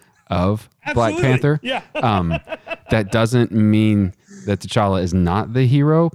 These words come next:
Speaker 1: but Killmonger definitely is the hero. And I know that pisses a lot of people off, and I
Speaker 2: But
Speaker 1: don't,
Speaker 2: it's
Speaker 1: and I
Speaker 2: true.
Speaker 1: don't care.
Speaker 2: Uh.
Speaker 1: But why should I, as a Christian, want to have empathy for the villains, especially when we think about Satan? But people that do bad things,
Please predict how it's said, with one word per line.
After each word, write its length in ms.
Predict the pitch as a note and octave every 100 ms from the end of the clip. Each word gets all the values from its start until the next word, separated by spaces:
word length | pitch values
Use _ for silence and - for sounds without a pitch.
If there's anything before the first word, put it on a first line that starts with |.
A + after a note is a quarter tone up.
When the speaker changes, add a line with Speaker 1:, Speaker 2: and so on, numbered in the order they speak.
| -
Speaker 1:
but 160 | A2+ - _ _ _ _
Killmonger 440 | B2+ G#2+ G#2 G2
definitely 400 | F#2+ F#2 F2+ E2
is 260 | E2 E2 C#2+
the 140 | D2
hero. 320 | C2 C2+ C#2 - - - _ _ _ - G2 -
And 180 | G#2+
I 60 | F#2+
know 160 | G2 G2+
that 140 | F#2
pisses 340 | - G2 F#2 D#2+
a 40 |
lot 360 | C#2+ D2+ D2+ D2+
of 80 | C#2+
people 340 | D#2 C#2+ C#2
off, 340 | B1+ A#1+ - - -
and 140 | -
I 20 | C#3+
Speaker 2:
But 80 | -
Speaker 1:
don't, 60 | G#3
Speaker 2:
it's 220 | - -
Speaker 1:
and 140 | F#2
I 60 | E2+
Speaker 2:
true. 60 | E2+
Speaker 1:
don't 220 | F2 -
care. 220 | G#2 D#2+
Speaker 2:
Uh. 80 | D#3 C#3+ -
Speaker 1:
But 120 | C3
why 340 | A2+ A2 B2+ D3+
should 240 | - C#3+
I, 340 | B2 A#2+ A2 -
as 160 | G#2 F2+
a 60 |
Christian, 560 | - F#2+ - - E2 D2+ -
want 340 | E2+ F#2 G2
to 80 | A2
have 240 | G2+ F#2
empathy 640 | E2+ E2+ E2+ - D#2 D2 - _ _ _
for 260 | - F#2 F2+
the 140 | F2
villains, 540 | D#2 F#2 F2 D#2 D#2 E2
especially 460 | - G#2 A#2 G#2+
when 100 | F2
we 80 | D#2+
think 180 | D#2+ D#2
about 260 | D2 C#2 - -
Satan? 420 | - E2+ - C#2
But 260 | D2+ F2 - - _ _ _ _ _ -
people 280 | A2 G#2+
that 140 | F#2+ F2
do 220 | D#2+ E2+
bad 340 | D2+ D#2+ C#2+ -
things, 480 | C#2+ B1+ - -